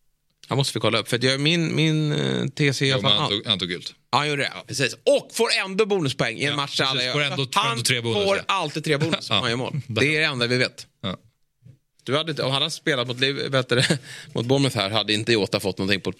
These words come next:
Speaker 1: två procent. Det är Tony som hade fått
Speaker 2: <laughs> Ja.
Speaker 1: bonusen. Det är alltid så.
Speaker 2: <laughs> Ja.
Speaker 1: Det är, det ska man veta, att göra mål så får man fler poäng än vad
Speaker 2: Han
Speaker 1: andra
Speaker 2: har
Speaker 1: får.
Speaker 2: den där bonusmagnetismen. Okej,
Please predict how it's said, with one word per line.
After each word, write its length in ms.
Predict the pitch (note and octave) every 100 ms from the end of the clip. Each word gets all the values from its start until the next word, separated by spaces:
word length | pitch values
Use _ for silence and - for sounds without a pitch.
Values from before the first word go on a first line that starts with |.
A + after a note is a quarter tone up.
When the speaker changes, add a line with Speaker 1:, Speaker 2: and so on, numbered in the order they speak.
| -
Speaker 1:
två 100 | A2
procent. 340 | G2 - A2+ F2+
Det 60 | A#2+ G2+
är 60 |
Tony 300 | F#2+ G#2 G2+
som 120 | F#2+
hade 120 | F#2+ F#2+
fått 300 | F#2 - - -
Speaker 2:
<laughs> 160 | G3 G3+
Ja. 320 | E3+ F#3 D3 F#3+
Speaker 1:
bonusen. 420 | A#2+ A2 - A#2 A2
Det 120 | A#2+
är 40 |
alltid 200 | A2 B2
så. 80 | G#2+ F2 - - -
Speaker 2:
<laughs> 0 | C3+
Ja. 260 | A#2 G2 G2+ - -
Speaker 1:
Det 200 | C3 D#3
är, 80 | D3+
det 80 | D#3+
ska 100 | D#3
man 100 | F3
veta, 220 | D3+ A#2
att 300 | A2 - -
göra 240 | B2 C#3 C#3+
mål 240 | C3 A#2+
så 120 | A#2
får 140 | A#2 A#2
man 360 | A2 A2+ - -
fler 180 | A#2+ A2+
poäng 240 | A2+ A#2
än 100 | G#2
vad 180 | G2 G2 - -
Speaker 2:
Han 100 | F#2+
Speaker 1:
andra 140 | F#2+ G2
Speaker 2:
har 180 | G2+ F#2+
Speaker 1:
får. 60 |
Speaker 2:
den 100 | F#2
där 180 | F2+ E2+
bonusmagnetismen. 1080 | F#2 F2 E2+ - G2+ F2+ F2+ F#2 F2+ - - _ - - - - - - -
Okej, 280 | C#3+ C3